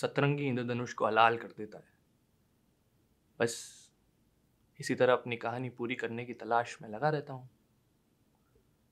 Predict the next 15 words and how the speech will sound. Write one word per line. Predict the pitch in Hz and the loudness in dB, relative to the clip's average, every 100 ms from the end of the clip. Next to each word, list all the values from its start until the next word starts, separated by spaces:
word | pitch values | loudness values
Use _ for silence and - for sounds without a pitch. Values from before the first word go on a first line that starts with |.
| - - _ _ _ 131 | -20 -20 _ _ _ 6
मुझे | 175 | 10
लगता | 190 175 208 | 10 10 8
है | 214 | 10
मेरी | 202 185 | 8 6
जिंदगी | 165 156 170 180 156 | 6 4 4 6 10
आज | 160 151 | 8 6
भी | 170 | -2
प्रेम | 131 143 143 | 4 4 4
की | 139 | 0
तलाश | 139 117 123 - | 2 6 6 4
में | 120 | -8
गुजर | 107 104 | -10 -10
रही | - - - | -12 -14 -20
है, | - _ _ _ _ _ _ _ _ - - _ _ _ _ _ _ _ _ _ _ - - | -20 _ _ _ _ _ _ _ _ -18 -18 _ _ _ _ _ _ _ _ _ _ -20 -10
क्योंकि | - 160 | -6 -6